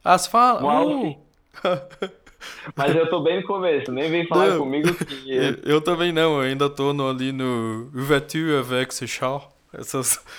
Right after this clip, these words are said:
Speaker 1: essas paradinhas
Speaker 2: <laughs>
Speaker 1: assim. É,
Speaker 2: Mas é
Speaker 1: mas
Speaker 2: bom, né?
Speaker 1: Cara, é
Speaker 2: Muito
Speaker 1: muito
Speaker 2: bom.
Speaker 1: é muito bom porque é algo que você dá pra você mesmo, e quando você dá algo pra você mesmo,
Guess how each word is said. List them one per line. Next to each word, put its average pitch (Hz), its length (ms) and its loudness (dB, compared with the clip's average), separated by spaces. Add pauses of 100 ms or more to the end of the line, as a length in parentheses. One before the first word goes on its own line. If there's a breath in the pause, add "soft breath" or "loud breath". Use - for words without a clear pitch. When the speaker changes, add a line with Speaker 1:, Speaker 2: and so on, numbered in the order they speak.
(160 loud breath)
Speaker 1:
essas 135 320 0
paradinhas 131 640 2
Speaker 2:
<laughs> - 20 -8
Speaker 1:
assim. 139 500 -4 (460 loud breath)
É, 123 560 -4 (300)
Speaker 2:
Mas 127 220 -2
é 139 60 4
Speaker 1:
mas 143 80 2
Speaker 2:
bom, 135 260 0
né? 117 320 0 (100)
Speaker 1:
Cara, 233 320 4
é 160 40 2
Speaker 2:
Muito 165 180 -2
Speaker 1:
muito 196 180 -2
Speaker 2:
bom. - 80 -14
Speaker 1:
é 160 80 0
muito 196 240 -4
bom 185 200 0
porque 214 220 -2
é 196 40 4
algo 185 220 4
que - 100 -10
você 170 220 -2
dá 170 120 4
pra 170 140 0
você 165 240 -4
mesmo, 131 340 -4
e 104 40 -8
quando 131 200 -10
você 143 200 -8
dá 131 140 -2
algo 113 360 0
pra 110 140 -4
você 107 260 -8
mesmo, 117 540 -8